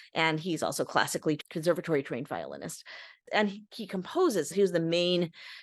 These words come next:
tune writer for his band, as opposed to me, who, one of our guitarists was the main guy that came up with the riffs. And then I added l-, my part, layers, et cetera. I didn't write the riffs.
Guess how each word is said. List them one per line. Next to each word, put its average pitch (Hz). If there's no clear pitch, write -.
tune 165
writer 139
for 135
his 151
band, 95
as 165
opposed 160
to 190
me, 185
who, 160
one 175
of 156
our 151
guitarists 147
was 143
the 143
main 139
guy 135
that -
came 143
up 139
with -
the 131
riffs. 113
And 104
then 113
I 135
added 110
l-, -
my 208
part, -
layers, 175
et 156
cetera. 110
I 180
didn't 170
write 143
the 139
riffs. -